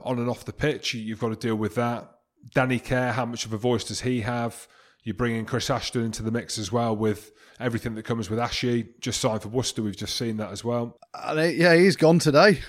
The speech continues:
Speaker 1: Yeah, so I don't know. It's just a weird club. They just see, like, they seem like they've got everything. You, you've got a little stadium next to Twickenham, great demographic of rugby players.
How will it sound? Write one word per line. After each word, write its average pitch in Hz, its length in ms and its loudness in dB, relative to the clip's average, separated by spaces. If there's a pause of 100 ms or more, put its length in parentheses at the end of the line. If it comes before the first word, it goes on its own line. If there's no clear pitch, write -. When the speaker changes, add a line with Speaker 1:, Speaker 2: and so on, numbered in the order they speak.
(300)
Speaker 1:
Yeah, 123 400 0
so 123 560 4 (640)
I 170 80 -2
don't 165 140 0
know. 185 300 4
It's 110 80 -14
just - 180 -2
a 170 60 4
weird 160 380 2
club. 180 180 -2
They 160 80 0
just 156 200 -2
see, 151 200 2
like, 131 240 -6
they 147 60 -4
seem 190 240 0
like 151 120 -2
they've 143 140 -2
got - 180 -2
everything. 147 360 -2
You, 107 180 -8
you've 127 220 -6
got 117 140 0
a 131 40 0
little 147 220 0
stadium 147 480 0
next 139 220 -6
to 135 60 -8
Twickenham, 135 640 -2
great 151 300 0
demographic 139 640 -4
of 113 160 -2
rugby 127 220 0
players. 117 680 0